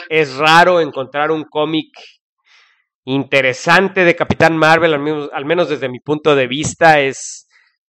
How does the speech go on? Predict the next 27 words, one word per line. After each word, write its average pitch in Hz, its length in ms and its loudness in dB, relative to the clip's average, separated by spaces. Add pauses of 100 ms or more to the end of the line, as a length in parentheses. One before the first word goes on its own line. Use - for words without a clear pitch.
(100)
eh, 135 240 -10
he 165 120 0
tratado 180 380 6
de 175 80 8
buscar 151 440 -2
cosas 165 340 -2
porque 135 220 -4
el 123 80 -6
concepto 147 420 -4
me 147 100 2
interesa 131 440 -2
mucho. 160 600 0 (440)
Desde 139 300 -4
que 143 100 0
leí 151 240 2
Miracle 170 520 2
Man, 151 520 -4 (680)
de, 123 840 2 (480)
eh, 117 640 -6
eh, 113 640 -12
realmente 160 460 0
me 151 100 0
interesó 131 600 0
real-, 151 280 -2
el 139 160 -6
concepto 139 600 -6
del, 120 320 -6